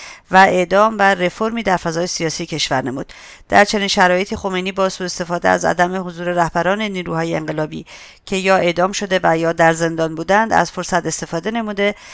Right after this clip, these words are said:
و به کمک شبکه آخوندی خود و کمک خارجی سکان انقلاب را به دست گرفت و شعارهای آن را به انحراف کشاند. خمینی طی ده سال سلطه بر جامعه ایران دستور اعدام صد و بیست هزار تن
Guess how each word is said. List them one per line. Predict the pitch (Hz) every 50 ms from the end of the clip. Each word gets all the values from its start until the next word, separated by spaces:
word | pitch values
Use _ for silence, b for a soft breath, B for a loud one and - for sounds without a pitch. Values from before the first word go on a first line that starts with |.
| B B B B
و | - 180
به | 175 175
کمک | 175 - 190 185 190 190 208
شبکه | 190 - - 180 170 170 165 180 180 170
آخوندی | 160 156 - 175 170 165 160 160
خود | 160 - 208 214 220 220 - _ _ -
و | 175 175 175 -
کمک | 180 180 185 175 175 180
خارجی | 170 - 180 170 165 160 165 165 196 220 226 226 B B B B B
سکان | B - - 196 185 - - 208 220 226
انقلاب | 214 196 175 165 165 170 165 165
را | 175 165
به | - 160
دست | 151 180 196 214 - -
گرفت | - 214 214 220 196 190
و | 190 185 -
شعارهای | - - 180 165 160 160 160 165
آن | 160 170 175
را | 175 170
به | 170 170 151
انحراف | 147 147 151 147 139 139 -
کشاند. | - 156 - - 107 95 107 - B B B B B B B B
خمینی | - 196 190 190 185 190 196
طی | - 220 202 196
ده | 190 196 190 196
سال | 180 - - 190
سلطه | 175 - - 180 170 - 190
بر | 185 180 175
جامعه | 170 - 180 170 170 165
ایران | 160 165 165 185 202 202
دستور | 185 180 165 - - - 185 185
اعدام | 175 165 165 175 170 175 165
صد | - - 175 170
و | 175
بیست | 165 185 214 214 - 208
هزار | 196 196 190 185
تن | - - 190 185 190